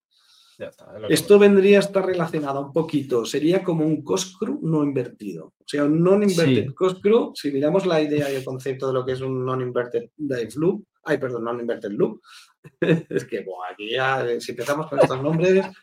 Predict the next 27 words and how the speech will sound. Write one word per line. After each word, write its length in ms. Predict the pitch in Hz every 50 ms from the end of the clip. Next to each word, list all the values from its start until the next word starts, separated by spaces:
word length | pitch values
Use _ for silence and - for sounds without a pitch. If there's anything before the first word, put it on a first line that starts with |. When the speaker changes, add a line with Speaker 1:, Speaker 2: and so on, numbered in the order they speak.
| _ _ - - _ -
Speaker 2:
los 160 | 151 156 151
que 120 | - 170
no 60 | 170 185
estáis 240 | 185 226 226 196
viendo 200 | 196 208 202 185
fotos 480 | 180 185 208 214 220 233 233 240 240 214
ya 140 | 202 196 185
podéis 220 | 180 175 170 165 165
prepararos 540 | 175 170 156 147 147 147 160 185 202 196
a 80 | 185 160
hacer, 180 | 156 - 165 165
eh, 440 | 175 170 165 165 160 151 151 147 151
imaginación 1000 | 147 135 135 135 - 135 135 131 135 147 160 190 214 226 - 214 214 196 - _ _ _ _ _ _
Speaker 1:
Sí, 120 | - -
Speaker 2:
para 140 | 156 147 151 143
que 80 | 143
Speaker 1:
sí. 60 | 120 123
Speaker 2:
os 60 | -
explote 260 | - 139 143 139 143
la 140 | 139 135 123
cabeza, 360 | 123 113 113 110 - - 110
pero 200 | 110 113 113 117
es 80 | 113 -
que 100 | - 127
es 60 | 117
así. 200 | 110 101 - 151 165 185 165 127 131 - _ _ _ _ _ _ _ _
Eh, 560 | - 147 147 147 147 143 143 143 143 143 143